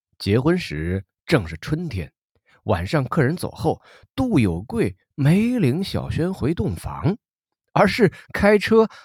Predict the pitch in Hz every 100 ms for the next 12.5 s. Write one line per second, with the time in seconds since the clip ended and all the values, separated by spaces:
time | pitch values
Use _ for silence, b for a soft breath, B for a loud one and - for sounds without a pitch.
0 | _ 202 208 170 - 113 120 175 175 143
1 | - 196 185 113 - 202 90 90 87 95
2 | 160 311 - _ B - 202 139 175 185
3 | 196 175 226 170 165 226 117 117 139 151
4 | 156 180 190 _ _ _ _ 117 123 113
5 | 123 202 - 98 98 101 - 117 175 262
6 | 214 160 - 339 57 - _ _ B B
7 | - 156 185 202 123 127 131 156 120 90
8 | 127 101 - 120 123 107 92 71 69 104
9 | 98 80 - - - _ _ _ _ _
10 | _ 107 98 80 - 196 226 240 - 135
11 | - _ - 240 208 95 - 135 180 190
12 | 247 269 349 113